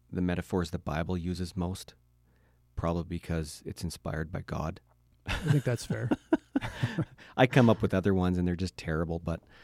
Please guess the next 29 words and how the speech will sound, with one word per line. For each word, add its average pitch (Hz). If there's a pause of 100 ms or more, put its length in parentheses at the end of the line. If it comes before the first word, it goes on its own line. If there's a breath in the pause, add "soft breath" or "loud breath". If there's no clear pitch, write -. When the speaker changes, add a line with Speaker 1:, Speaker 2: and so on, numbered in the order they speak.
(240 loud breath)
Speaker 1:
um, 101 (500)
I 107
just, 113
I 117
like, 117 (240)
I 110
like 110
the, 95 (140)
the, 95
the 101
metaphor 101
of 80
the 85
body, 95
because 87 (260 soft breath)
in 123
this 110
age 101
of 95
secularism, 92
of 82
this 87
separation, 85 (380 soft breath)
I've 92
gone 87
back 82
to -
that -
metaphor -